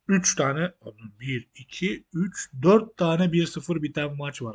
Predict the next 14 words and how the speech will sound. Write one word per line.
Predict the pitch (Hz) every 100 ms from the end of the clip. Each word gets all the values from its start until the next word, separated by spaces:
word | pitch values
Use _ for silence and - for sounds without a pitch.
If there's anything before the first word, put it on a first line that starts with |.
| 104
arkadaşlar. | - 107 98 - - - _ _ 139
Bakın | 120 107 _ -
analizde. | 101 98 92 90 - - - - - -
Ve | 160
şöyle | - 202 220
enteresan | 220 170 175 180 175 175 202 190
bir | 135
durum | 131 151
var. | 185
Ha, | 151 147
bahsettiğim | 156 - 170 - 165
konu. | 131 123
Muhtemelen | 170 226 233 226 220 214
bakın. | 220 214